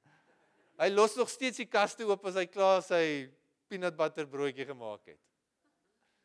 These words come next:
En so, as 'n gemeente, wanneer, as leiers ons na julle kyk, of as ons praat van ons, dan sê ons nie, "Dis onmiddellik moet alles reg wees nie." Wat ons sê is, ons groei in daai rigting in.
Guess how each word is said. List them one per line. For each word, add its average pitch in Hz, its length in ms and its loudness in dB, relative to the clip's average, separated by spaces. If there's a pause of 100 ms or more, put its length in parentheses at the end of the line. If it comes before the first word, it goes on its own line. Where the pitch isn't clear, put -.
(800)
En 190 80 -10
so, 262 160 -2 (320)
as 226 180 0
'n 240 80 -2
gemeente, 240 760 -4
wanneer, 196 300 -4 (760)
as 165 200 -4
leiers 254 400 4
ons 220 240 -14
na 196 360 -4 (140)
julle 226 260 -6
kyk, 220 320 -6
of 180 140 -8
as 185 180 -2 (240)
ons 190 160 -12
praat 233 300 0
van 214 160 -10
ons, 208 500 -4 (240)
dan 196 140 -6
sê 254 220 -2
ons 269 120 -4
nie, 302 100 -4
"Dis 269 160 -4
onmiddellik 254 540 4
moet 233 160 -12
alles 202 240 -2
reg 190 320 0
wees 143 320 -10
nie." 147 140 -18 (320)
Wat 226 220 4
ons 240 200 -2
sê 254 120 4
is, 214 100 0
ons 202 280 -6
groei 233 720 0 (480)
in 185 120 -8
daai 160 260 6
rigting 160 400 -4
in. 107 140 -16